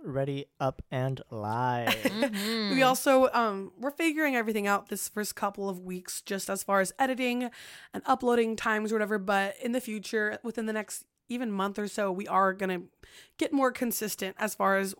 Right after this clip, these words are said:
Speaker 3: what day of the week we're gonna be posting, how often we're gonna be posting, and probably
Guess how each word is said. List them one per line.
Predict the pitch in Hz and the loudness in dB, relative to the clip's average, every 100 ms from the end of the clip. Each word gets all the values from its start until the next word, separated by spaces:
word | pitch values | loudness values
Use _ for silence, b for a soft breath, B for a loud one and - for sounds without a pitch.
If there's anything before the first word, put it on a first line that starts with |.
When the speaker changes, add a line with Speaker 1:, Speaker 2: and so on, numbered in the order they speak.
| - | -6
Speaker 3:
what | 202 208 | -4 -2
day | 208 202 | 0 0
of | 196 | -2
the | |
week | 190 208 | -4 -4
we're | 220 | 0
gonna | 214 208 | 0 0
be | 196 | 2
posting, | - 208 - 214 196 185 202 B B | 2 2 -2 -2 -2 -2 -6 B B
how | - 226 | 0 4
often | 196 202 208 | 4 2 0
we're | 202 | -4
gonna | 196 196 | -2 -2
be | 196 | -2
posting, | 185 202 190 - 196 190 190 B B B B | -4 -4 -4 -6 -6 -4 -6 B B B B
and | 233 220 | -2 0
probably | 247 262 240 240 226 220 | 0 0 0 0 2 0